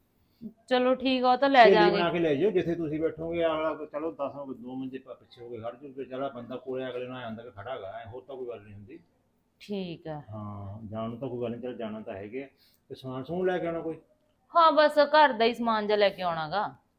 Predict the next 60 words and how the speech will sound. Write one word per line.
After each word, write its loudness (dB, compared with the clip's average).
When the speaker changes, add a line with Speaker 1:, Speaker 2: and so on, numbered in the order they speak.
Speaker 2:
ਚਲੋ। -4
ਜਾਊਂਗੇ -4
ਤਾਂ -2
ਹੈਗੇ, 0
ਫਿਰ 0
ਤੂੰ -6
ਵੀ -4
ਆਪਦਾ 2
ਕੁਛ -6
ਲੈ -8
ਆਈ। -12
Speaker 1:
ਉਹ 2
ਤਾਂ 4
ਕੋਈ 6
ਗੱਲ 6
ਨੀ, -4
ਮੈਂ 0
ਲੈ 2
ਆਊਂਗੀ। -2
Speaker 2:
ਹਾਂ, -8
ਤੇ -12
ਉਹਨੂੰ -8
ਪੁੱਛ -10
ਲਈ, -8
ਜੇ -8
ਮਨੂ -8
ਨੇ -6
ਕੁਛ -4
ਲਿਆਉਣਾ -6
ਹੈ, -8
ਉਹਨੂੰ -8
ਵੀ -8
ਲਿਆ -4
Speaker 1:
ਉਹਨੂੰ 0
ਮੈਂ 2
Speaker 2:
ਦੇ। -6
Speaker 1:
ਪੁੱਛਿਆ 2
ਗਿਆ, 6
ਬਾਕੀ 4
ਉਹਦਾ 2
ਬਾਜ਼ਾਰ 6
'ਚ -12
ਜਾ 4
ਕੇ -8
ਪਤਾ -2
ਲੱਗੂ -4
ਉਹਦੀ -8
ਕੀ -8
ਰਾਏ 2
ਬਣਦੀ -2
ਆ। -2
ਹੁਣ -6
ਤਾਂ -2
ਕਹਿੰਦੀ -8
ਮੇਰੇ -2
ਕੋਲ -4
ਸਾਰਾ 2
ਕੁਛ -8
ਹੈਗਾ 2
ਹਲੇ। -4